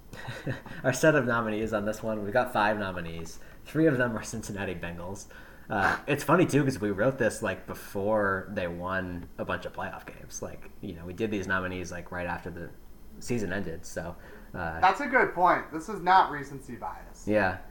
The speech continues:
Speaker 1: Um, so our, our Bengals
Speaker 2: Well, it is
Speaker 1: nominees
Speaker 2: recency bias, but in a different way.
Speaker 1: <laughs> Yeah. Our Bengals nominees are Joe Burrow, T Higgins, and Ja'Marr Chase.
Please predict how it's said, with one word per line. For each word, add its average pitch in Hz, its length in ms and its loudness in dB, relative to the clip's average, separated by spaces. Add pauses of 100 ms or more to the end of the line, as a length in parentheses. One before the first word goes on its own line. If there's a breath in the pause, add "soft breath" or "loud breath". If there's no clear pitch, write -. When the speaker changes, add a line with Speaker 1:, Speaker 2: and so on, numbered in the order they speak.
(300 loud breath)
Speaker 1:
Um, 107 560 6
so 135 180 8
our, 117 260 6
our 127 100 6
Bengals 135 340 10
Speaker 2:
Well, - 40 10
it 110 80 6
is 110 60 8
Speaker 1:
nominees 107 180 6
Speaker 2:
recency 143 400 -2
bias, 123 380 2
but 123 140 -6
in 139 100 -8
a 131 80 -6
different 117 240 -6 (100)
way. - 40 -14
Speaker 1:
<laughs> - 60 -14 (160)
Yeah. 90 220 0 (260 loud breath)
Our 123 80 4
Bengals 156 320 8
nominees 120 400 4
are 104 80 4
Joe 110 240 4
Burrow, 110 560 8
T 110 160 2
Higgins, 101 460 2
and 104 180 -2
Ja'Marr 92 260 -2
Chase. 92 440 -8